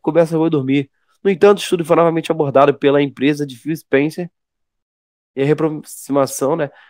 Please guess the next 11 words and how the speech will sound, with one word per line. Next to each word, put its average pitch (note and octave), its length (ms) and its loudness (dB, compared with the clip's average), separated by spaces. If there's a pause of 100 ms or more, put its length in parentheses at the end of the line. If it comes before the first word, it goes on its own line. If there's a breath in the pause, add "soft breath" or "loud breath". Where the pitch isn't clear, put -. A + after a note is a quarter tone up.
(120 soft breath)
teria, C3+ 180 0 (160)
teria C3+ 220 4
acontecido C#3+ 400 -4
após C3+ 220 0
uma D3 80 0
mudança C#3 280 0
de C#3 100 -12
postura C3+ 320 -2
da C3+ 100 0
Microsoft, C3+ 600 0
realmente. B2 500 -6